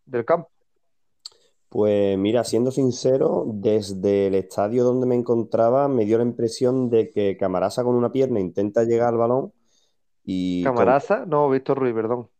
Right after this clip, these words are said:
Speaker 2: Perdón, Víctor Ruiz. No sé por qué me ha salido Víctor Camarasa, disculpa. Víctor Ruiz, eh,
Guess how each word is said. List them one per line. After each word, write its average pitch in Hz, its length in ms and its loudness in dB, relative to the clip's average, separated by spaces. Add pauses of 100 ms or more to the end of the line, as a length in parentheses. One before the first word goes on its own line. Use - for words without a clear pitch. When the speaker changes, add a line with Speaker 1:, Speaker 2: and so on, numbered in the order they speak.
Speaker 2:
Perdón, 104 480 0
Víctor 110 300 -2
Ruiz. 95 320 -2 (220)
No 101 160 -6
sé 107 140 -2
por 101 140 -4
qué 110 80 -2
me 107 60 0
ha 107 60 -2
salido 107 320 0
Víctor 107 280 -2
Camarasa, 95 480 -2 (240)
disculpa. 92 540 -6 (760)
Víctor 113 460 -2
Ruiz, 123 400 2
eh, 92 1040 0